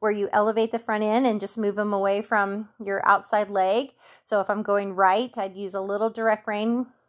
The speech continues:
right hand and a little left leg by the front cinch. And then I'd sit up and ride to the next corner, sit down, say, "Whoa," take my legs off and do a wa-, loose rein stop. And then I'd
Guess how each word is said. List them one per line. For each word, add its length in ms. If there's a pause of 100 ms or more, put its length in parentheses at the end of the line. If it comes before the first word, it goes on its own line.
(200)
right 280
hand 480 (220)
and 120
a 80
little 200
left 240
leg 240
by 100
the 80
front 260
cinch. 340 (580)
And 160
then 80
I'd 200
sit 220
up 220
and 100
ride 220
to 100
the 80
next 240
corner, 340
sit 280
down, 360
say, 200
"Whoa," 420
take 260
my 80
legs 240
off 360
and 120
do 120
a 80
wa-, 280
loose 300
rein 240
stop. 480
And 140
then 100
I'd 160